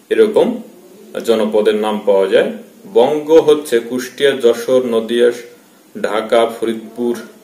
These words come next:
বরিশাল, পটুয়াখালী, নিম্ন জলাভূমি, বৃহত্তর ময়মনসিংহ বঙ্গের অন্তর্ভুক্ত। রাঢ় হচ্ছে পশ্চিমবঙ্গের দক্ষিণাঞ্চল, সমতট হচ্ছে বৃহত্তর ও নোয়াখালী, হরিকেল হচ্ছে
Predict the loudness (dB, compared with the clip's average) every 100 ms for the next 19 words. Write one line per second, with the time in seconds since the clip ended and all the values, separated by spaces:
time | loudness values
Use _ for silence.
0 | -10 0 0 0 -2 2 2 0 0 0
1 | 0 -4 -4 -2 -2 -2 -2 -4 -10 -20
2 | -16 -8 -2 2 2 2 -2 -4 -6 -12
3 | -20 -18 -4 2 2 4 0 2 2 2
4 | 0 -2 -6 -6 -8 -4 -2 0 2 0
5 | -2 -16 -12 -10 -6 -4 -4 -8 -8 -10
6 | -10 -14 -20 _ -2 0 2 0 0 -2
7 | -4 -4 -6 -6 -4 -2 0 0 0 -2
8 | -6 -16 -16 -16 -18 -18 _ _ _ -14
9 | -12 -10 -12 -14 -20 -20 -20 -20 -20 _
10 | _ _ _ _ -14 -10 -8 -8 -10 -12
11 | -14 -20 _ _ _ -8 -8 -6 -8 -10
12 | -10 -2 -2 -2